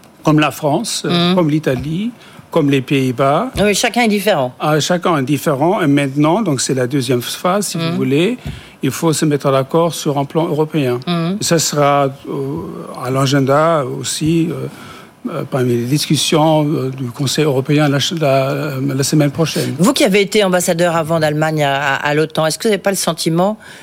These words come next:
Speaker 2: qu'en fait que l'otan est devenu, euh, alors on est en temps de guerre,
Speaker 1: Mhm.
Speaker 2: mais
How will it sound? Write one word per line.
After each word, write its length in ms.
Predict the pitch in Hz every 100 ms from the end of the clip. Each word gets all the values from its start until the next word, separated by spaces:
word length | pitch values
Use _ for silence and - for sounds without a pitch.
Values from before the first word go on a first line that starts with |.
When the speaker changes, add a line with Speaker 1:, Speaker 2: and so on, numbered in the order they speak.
| -
Speaker 2:
qu'en 120 | -
fait 240 | 156 185 -
que 160 | 165 143 - - - -
l'otan 540 | 143 156 180 180 214 220
est 140 | 156
devenu, 580 | 135 151 156 165 170 156
euh, 260 | 135 131 135 - _ _ _ _ _
alors 240 | - 127 131
on 40 |
est 60 | 131
en 120 | 127
temps 180 | - 143
de 60 | 143
guerre, 320 | 196 139 123 -
Speaker 1:
Mhm. 80 | 135 107 110 117
Speaker 2:
mais 500 | 143 143 135 123